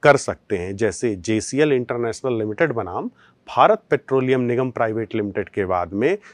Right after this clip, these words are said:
सिलेंडरों के आदान प्रदान की संविदा की गई और दोनों ही पक्षकारों को ज्ञात था कि निर्धारित मूल्य अस्थायी है, क्योंकि यह सिलेंडर जिस स्टील से बनाया जाता है उसकी कीमत निश्चित नहीं है,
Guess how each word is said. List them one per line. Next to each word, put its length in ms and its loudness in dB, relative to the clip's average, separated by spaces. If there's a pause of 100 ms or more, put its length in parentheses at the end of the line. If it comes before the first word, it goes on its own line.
(120)
सिलेंडरों 680 6
के 140 4
आदान 360 6
प्रदान 340 0
की 140 -4
संविदा 400 -2
की 200 -12
गई 200 -12 (360)
और 180 8
दोनों 360 6
ही 100 2
पक्षकारों 600 2
को 160 0
ज्ञात 260 0
था 400 0 (300)
कि 100 6
निर्धारित 800 4
मूल्य 340 4 (200)
अस्थायी 600 4
है, 220 -4 (300)
क्योंकि 300 0
यह 180 2
सिलेंडर 540 2
जिस 320 0
स्टील 360 -2
से 160 -2
बनाया 360 2
जाता 320 -2
है 120 -2
उसकी 320 -2
कीमत 400 -2
निश्चित 380 0
नहीं 200 -2
है, 140 -2